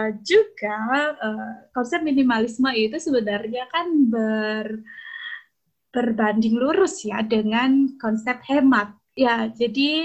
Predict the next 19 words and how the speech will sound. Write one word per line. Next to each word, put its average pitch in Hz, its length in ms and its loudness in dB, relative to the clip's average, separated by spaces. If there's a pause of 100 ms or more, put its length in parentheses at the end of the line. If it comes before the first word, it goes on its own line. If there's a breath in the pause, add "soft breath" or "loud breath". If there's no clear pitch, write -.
eh, 220 320 -4
kita 262 240 -2
memiliki, 254 1040 -2 (240)
eh, 220 420 -2 (140)
benda 226 480 -2
yang 226 160 -2
sedikit 226 880 -2
dan 220 240 0
juga 302 640 0
seharusnya 240 640 -2 (480 loud breath)
menghabiskan 254 720 0
uang 302 320 -2
yang 311 80 -2
sedikit 277 400 -6
juga. 214 480 -4 (640)
Nah, 214 160 0
waktu 226 400 -8
itu 339 160 -8
aku, 320 480 -6